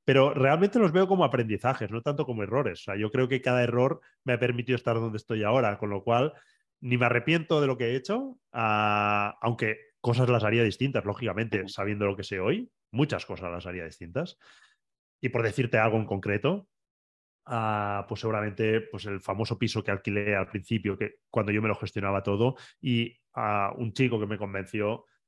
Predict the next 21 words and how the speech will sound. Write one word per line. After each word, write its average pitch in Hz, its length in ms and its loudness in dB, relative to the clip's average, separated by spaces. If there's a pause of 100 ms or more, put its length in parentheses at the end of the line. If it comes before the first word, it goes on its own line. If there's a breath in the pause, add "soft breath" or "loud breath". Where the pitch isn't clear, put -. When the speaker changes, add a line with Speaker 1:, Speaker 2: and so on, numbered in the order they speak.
(140)
Speaker 1:
ah, 90 560 -2
me 98 140 -4
pareció 107 500 0
coherente 107 460 0
todo, 110 340 -4
toda 117 160 0
la 107 100 2
historia 110 360 0
que 101 80 -4
me 104 60 -8
explicó. 113 420 -2
Luego 101 360 0
pareció, 95 640 -2
bueno, 92 360 -14
resultó 98 380 -2
ser 101 200 2
un 92 160 -4
profesional 98 400 -6
del 95 140 -4
fraude, 98 380 -4
¿no? 98 180 -8